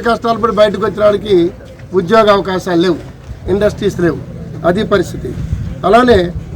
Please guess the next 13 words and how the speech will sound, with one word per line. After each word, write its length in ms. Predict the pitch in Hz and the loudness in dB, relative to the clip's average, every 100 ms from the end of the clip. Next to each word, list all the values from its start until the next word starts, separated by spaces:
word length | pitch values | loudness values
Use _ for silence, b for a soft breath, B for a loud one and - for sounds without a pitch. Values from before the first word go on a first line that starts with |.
| - - - - 190 | -14 -14 -14 -8 -4
మన 80 | 208 208 | -2 0
ప్రభుత్వం, 360 | 226 240 254 226 214 | 0 2 4 2 2
తెలుగుదేశం 420 | 233 240 240 233 214 | 0 2 2 2 0
ప్రభుత్వం 300 | 220 214 214 | -2 0 0
అధి-, 180 | 208 208 | 2 0
అధికారం 320 | 185 196 220 214 | 0 0 2 2
ఉన్నప్పుడు 300 | 208 208 202 151 160 - - - - - - - - - - - - - - - - - - | 2 2 2 2 -2 -8 -10 -12 -12 -12 -10 -10 -8 -8 -8 -8 -8 -8 -8 -8 -10 -8 0
డ్వాక్రా 360 | 202 233 240 240 220 | 4 4 4 2 4
రుణాలు 320 | 196 160 151 - - 175 214 | 2 2 -2 -6 -6 0 2
ఐదు 140 | 233 233 | 4 2
లక్షల 260 | - 240 220 | 2 2 4
వరకు 280 | 208 - 135 - - - - - 180 | 2 0 -8 -12 -14 -14 -14 -6 -2
వడ్డీ 200 | 196 | 0